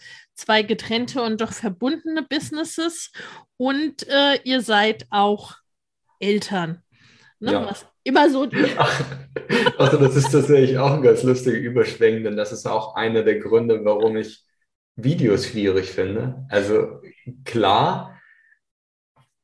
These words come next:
Speaker 2: ne, also wir haben Arbeit und Familie, ähm, schon,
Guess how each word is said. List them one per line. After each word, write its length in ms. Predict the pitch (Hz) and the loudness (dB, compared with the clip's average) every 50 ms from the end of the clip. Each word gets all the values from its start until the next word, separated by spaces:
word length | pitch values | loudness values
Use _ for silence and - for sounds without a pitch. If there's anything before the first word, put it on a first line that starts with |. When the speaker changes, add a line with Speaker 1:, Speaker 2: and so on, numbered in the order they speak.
| _ _ _ _ _ _ _ _ - | _ _ _ _ _ _ _ _ 0
Speaker 2:
ne, 120 | 175 - | 4 4
also 200 | - 135 127 127 | 6 6 4 4
wir 140 | 123 113 - | 4 2 4
haben 200 | 123 127 143 143 | 4 2 2 0
Arbeit 440 | 139 - 101 131 147 160 156 156 156 | 0 0 0 0 4 4 4 4 4
und 140 | 156 151 143 | 2 -4 -4
Familie, 560 | 139 147 139 139 139 143 143 143 143 143 123 | -4 -4 -4 -2 -2 0 0 0 0 -2 -4
ähm, 380 | 127 127 131 131 131 131 131 131 | -4 -2 -2 -2 -2 -2 -4 -6
schon, 840 | - - - - - - 139 135 139 135 135 135 - - - - - | -6 -6 -6 -4 -4 -2 -2 -2 0 -2 -4 -6 -8 -12 -14 -16 -10